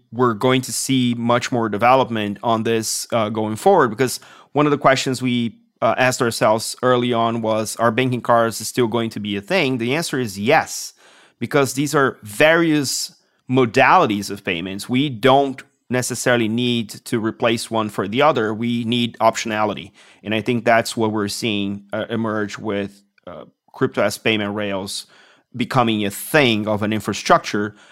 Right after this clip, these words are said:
And again, it's not, it's not something that you would maybe see a retail user, uh, actually concerned about,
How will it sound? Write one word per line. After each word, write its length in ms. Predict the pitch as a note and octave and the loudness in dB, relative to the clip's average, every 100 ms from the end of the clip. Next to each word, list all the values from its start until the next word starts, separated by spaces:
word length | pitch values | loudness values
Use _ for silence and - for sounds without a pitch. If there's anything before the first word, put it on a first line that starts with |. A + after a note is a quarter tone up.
| _ _ | _ _
And 280 | A#2 A#2+ A#2+ | 0 2 2
again, 360 | B2+ C3+ C#3 B2+ | 2 2 2 2
it's 280 | B2+ - - | -2 -4 2
not, 400 | C3+ C#3 C#3 C3+ _ _ _ _ _ _ _ _ _ _ _ | 4 6 4 2 _ _ _ _ _ _ _ _ _ _ _
it's 240 | C3 A#2+ C3+ | 0 0 2
not 200 | C3+ - | 2 2
something 460 | B2+ B2 B2 A#2 | 0 0 -2 0
that 360 | A#2 A#2 A2+ - _ _ B2 | 2 4 2 -2 _ _ -2
you 180 | C3 | 0
would 500 | A#2 A#2 A2+ A2+ G#2 - _ _ _ _ _ | 0 0 0 -2 -6 -18 _ _ _ _ _
maybe 500 | A2 A#2 A#2 A#2 A2+ | 2 2 2 0 -2
see 440 | - - A#2 A2+ | -4 -4 -2 0
a 280 | A2 A2 A2 - _ | 0 -2 -4 -10 _
retail 640 | A2+ A#2+ A#2+ C3 A2+ A2+ - | -6 -4 0 0 0 -2 -6
user, 640 | A#2 G3 B3+ G2+ G2 - _ - | -6 -6 -4 -4 -6 -8 _ -6
uh, 160 | G2+ G#2 | -4 0
actually 360 | A2+ A2 A2+ | 0 0 -6
concerned 500 | - G#2 - C3+ G3 | -6 -8 -2 -2 0
about, 380 | F#2+ F#2 F2 - | -2 -4 -6 -8